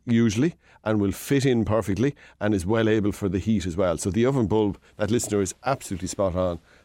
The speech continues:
The, the oven bulb is the perfect bulb to, to,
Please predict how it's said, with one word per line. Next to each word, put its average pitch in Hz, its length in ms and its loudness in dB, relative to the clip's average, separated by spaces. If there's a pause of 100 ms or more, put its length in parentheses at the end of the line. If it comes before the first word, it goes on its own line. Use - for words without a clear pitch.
The, 110 240 -4
the 110 140 0
oven 98 200 0
bulb 95 280 -2 (160)
is 107 180 -2
the 95 100 -10
perfect - 460 -6
bulb 73 300 -10 (500)
to, 82 280 -6
to, 78 260 -6